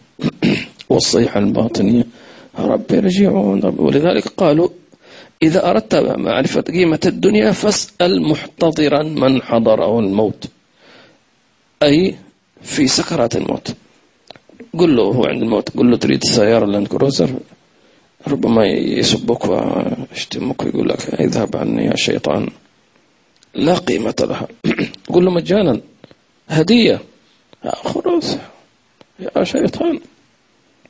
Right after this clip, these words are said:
هذه هي قيمة الدنيا في، في نظره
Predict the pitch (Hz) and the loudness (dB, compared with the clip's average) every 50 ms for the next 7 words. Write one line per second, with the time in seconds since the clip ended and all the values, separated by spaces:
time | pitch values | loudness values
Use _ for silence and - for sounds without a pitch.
0 | _ _ - - _ _ - - 180 185 - 165 147 143 143 120 - 117 - - | _ _ -20 -20 _ _ -6 -2 0 2 2 2 2 2 4 4 4 2 0 -2
1 | - - - 131 135 - 151 - - - 139 165 208 226 - - - - - - | -2 -2 -2 -2 -2 -2 -2 0 0 2 2 2 0 -2 -2 -6 -10 -10 -8 -6
2 | - - - - - 139 120 117 95 98 101 - - 104 - 110 113 127 160 254 | -6 -6 -4 0 2 2 2 2 0 0 0 2 2 0 2 2 2 2 2 0